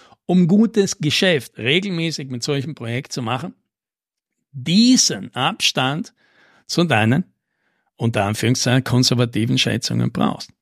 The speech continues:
Und das geht jetzt immer nur davon aus, du hast eine Unbekannte. Was passiert aber, wenn du zwei oder mehr hast, ja, neuer Kunde und neues Thema und vielleicht sogar eine neue Technologie?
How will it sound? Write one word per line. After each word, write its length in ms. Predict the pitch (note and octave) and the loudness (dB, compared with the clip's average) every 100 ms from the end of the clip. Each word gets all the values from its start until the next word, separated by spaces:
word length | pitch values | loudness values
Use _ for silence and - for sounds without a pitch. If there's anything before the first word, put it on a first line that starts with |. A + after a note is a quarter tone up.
| _ _ - - - - - | _ _ -20 -20 -20 -20 -10
Und 140 | C#3 | 0
das 160 | F3 - | 0 2
geht 180 | G3 G3 | 0 2
jetzt 160 | F#3+ | 2
immer 220 | F#3+ G#3+ | 4 4
nur 140 | G3 F#3+ | 4 0
davon 280 | F#3 - D3+ | -2 -2 -2
aus, 220 | E3 - | -2 -2
du 60 | |
hast 140 | D#3 - | -4 -2
eine 280 | C3+ F3 E3 | -2 -2 -4
Unbekannte. 500 | F3 B2+ A2 G#2+ A2+ | -6 -8 -10 -8 0
Was 220 | G3+ - | 2 2
passiert 420 | G#3 A3 G#3+ A3 | 2 4 4 4
aber, 240 | E3+ E3+ | 2 0
wenn 140 | E3+ E3 | 0 0
du 100 | D#3+ | -2
zwei 380 | - D#3+ G#3 G3 | 2 4 4 4
oder 140 | D3+ | 2
mehr 260 | F3+ D4 F3 | 2 2 2
hast, 260 | A2 G2 | -2 -4
ja, 180 | D#3 G3+ | 0 0
neuer 360 | D#3 E3+ A3 G3+ | 0 2 2 0
Kunde 340 | F#3 G#3+ F#3+ | 0 0 0
und 100 | D#3+ | -2
neues 360 | E3 F#3 F3 - | 0 2 2 2
Thema 260 | G#3+ C#3 | 2 0
und 300 | - F#3+ B3 | 0 0 2
vielleicht 360 | - E3 E3+ - | 0 2 2 0
sogar 280 | D#3+ E3 F3 | -2 2 2
eine 160 | D3+ | 2
neue 340 | D3 D3+ D3 - | 0 0 -2 -4
Technologie? 640 | C3+ - B2+ B2+ F#3+ C3 | -10 -8 -8 -4 -4 -4